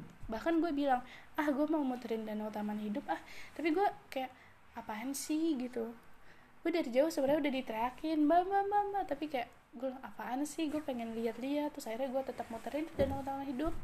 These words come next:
Dan sampai dermaga lagi, gue ditegur lah sama si teman gue ini. Temen gue ini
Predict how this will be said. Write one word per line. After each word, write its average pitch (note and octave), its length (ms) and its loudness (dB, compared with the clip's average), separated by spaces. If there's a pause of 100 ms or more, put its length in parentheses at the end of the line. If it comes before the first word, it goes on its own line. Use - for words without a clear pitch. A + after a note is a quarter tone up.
(680)
Dan F#4 320 2
sampai F#4 580 4
dermaga C4 480 4
lagi, C4+ 320 6
gue C4 160 2
ditegur A#3 480 -2
lah G#3 240 -4
sama C#4 400 -4
si D4+ 320 -6 (800)
teman B3 320 -4
gue B3 160 -2
ini. D4 240 0
Temen A3+ 240 -8
gue A3 160 -6
ini D4 240 0